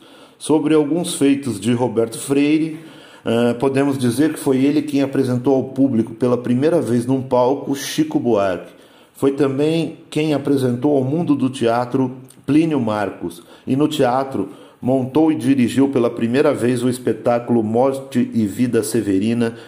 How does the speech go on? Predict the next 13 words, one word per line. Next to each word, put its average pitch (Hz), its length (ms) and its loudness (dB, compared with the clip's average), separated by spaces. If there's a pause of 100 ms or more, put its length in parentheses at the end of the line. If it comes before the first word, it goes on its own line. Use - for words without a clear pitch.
(120)
de 101 160 -6
João 127 220 0
Cabral 110 380 0
de 104 140 -6
Melo 104 300 0
Neto, 107 440 -4 (280)
montagem 113 580 -2
premiada 110 540 -2
no 107 120 -2
Brasil 104 600 0
e 139 80 0
no 135 160 0
exterior. 101 640 0